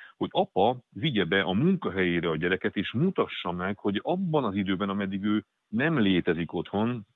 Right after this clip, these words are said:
mert a gyerek számára, amikor nem vagyunk, mit csinál igazán.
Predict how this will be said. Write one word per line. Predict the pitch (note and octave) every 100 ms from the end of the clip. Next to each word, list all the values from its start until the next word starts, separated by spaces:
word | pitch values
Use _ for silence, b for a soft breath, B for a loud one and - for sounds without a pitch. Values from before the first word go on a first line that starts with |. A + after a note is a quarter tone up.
| _ _ - -
mert | F#2+ F#2+
a |
gyerek | A2 G2
számára, | - F#2+ F#2
amikor | F2 F#2
nem | A#2
vagyunk, | C3+ D3 B B
mit | - G3+ -
csinál | - A2+ G2+ F#2+
igazán. | A2 G2 E2+ F2+ E2 D#2+